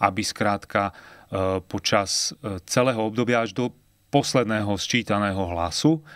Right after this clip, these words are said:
diváci nepretržite, e, mohli sledovať, ako sa to vyvíja, ako vyzerajú aktuálne výsledky. Toto celé budeme samozrejme sledovať aj na našom,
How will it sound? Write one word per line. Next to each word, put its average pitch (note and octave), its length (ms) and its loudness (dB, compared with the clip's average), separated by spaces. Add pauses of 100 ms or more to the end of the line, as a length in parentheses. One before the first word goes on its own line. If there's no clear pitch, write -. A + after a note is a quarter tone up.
(100)
diváci A2 560 0
nepretržite, G#2 1000 0
e, B2 40 -6 (640)
mohli G2+ 440 0
sledovať, F#2+ 800 -2 (200)
ako G#2 240 0
sa A2 160 2
to A2+ 160 -2
vyvíja, B2 720 -2
ako A2 320 2
vyzerajú F#2 480 -2
aktuálne F2 480 -4
výsledky. F#2 480 -4
Toto B2 280 2
celé A#2 360 2
budeme G2 320 -2 (400)
samozrejme G2+ 440 0
sledovať F#2+ 560 -2
aj - 40 -4
na F2+ 120 0
našom, F#2 400 0